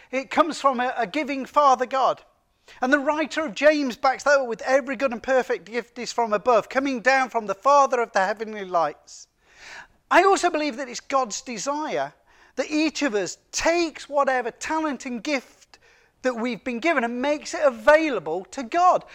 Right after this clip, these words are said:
as a s-, part of our sacrificial giving, just in the same way we might get out our wallets and put a-, some money in the collection.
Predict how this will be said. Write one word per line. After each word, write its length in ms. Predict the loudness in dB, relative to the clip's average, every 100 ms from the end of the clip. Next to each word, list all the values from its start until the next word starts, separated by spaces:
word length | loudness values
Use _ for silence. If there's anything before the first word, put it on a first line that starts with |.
| -6
as 180 | 0 0
a 60 | 0
s-, 180 | -6 -4
part 340 | -4 -4 -4
of 80 | -6
our 140 | -4
sacrificial 720 | -2 -2 -2 -6 -8 -8 -8
giving, 480 | -4 -4 -2 -2 -4 -14 -20 -6
just 240 | -4 -2 -2
in 100 | -2
the 80 |
same 320 | -2 -2 -2 0
way 200 | 0 0
we 120 | -2
might 300 | -4 -2 2
get 120 | 4
out 200 | 4 4
our 120 | 2
wallets 440 | 2 0 0 -4 -16
and 100 | -10
put 160 | -8
a-, 100 | -8 -12 -12
some 220 | -10 -6
money 280 | -6 -6 -6
in 100 | -8
the 80 | -12
collection. 560 | -10 -10 -10 -16 -20